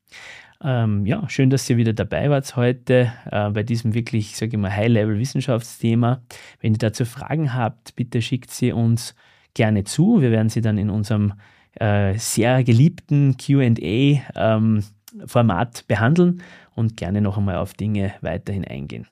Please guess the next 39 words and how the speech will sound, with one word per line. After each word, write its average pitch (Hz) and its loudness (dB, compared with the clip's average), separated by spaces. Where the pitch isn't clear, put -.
Ich - -8
hoffe, - -6
diese 123 -6
Folge 117 -4
hat 104 -4
euch 98 -6
gefallen. 113 -8
Wenn 127 -2
ihr 135 0
noch 117 -4
Fragen 127 -6
habt 87 -10
zum 120 -8
Thema, 101 -6
dann 117 -2
bitte 151 -4
diese 123 -4
einsenden 117 -4
unter 113 -4
podcast - -6
at 104 -10
beyond 104 0
lifespan 92 -6
punkt 95 -8
d 95 -4
e. 226 -8
Wir 113 -8
freuen 120 0
uns 120 -4
über 113 -6
alle 127 -4
eure 107 -6
Rückmeldungen 143 -6
und 131 -4
bemühen 120 -2
uns 120 -6
natürlich, 107 -6
diese 104 -6
dann 95 -6